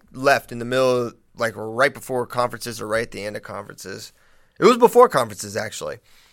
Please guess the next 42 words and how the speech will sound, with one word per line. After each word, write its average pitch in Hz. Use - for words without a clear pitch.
And 165
so 151
Virginia 127
Tech 220
was, 120
you 139
know, 131
at 139
N 156
C 151
A 156
As 147
trying 143
to 131
find 127
their 117
guy, 135
and 117
Coach 147
Collat 139
did 143
apply. 139
I 127
don't 131
think, 127
uh, 107
I -
don't 127
think 139
it 135
ever 127
got 120
that, 120
that 120
far 117
down 113
in 107
the 104
process, 131
and, 101
um, 104
fortunately, 113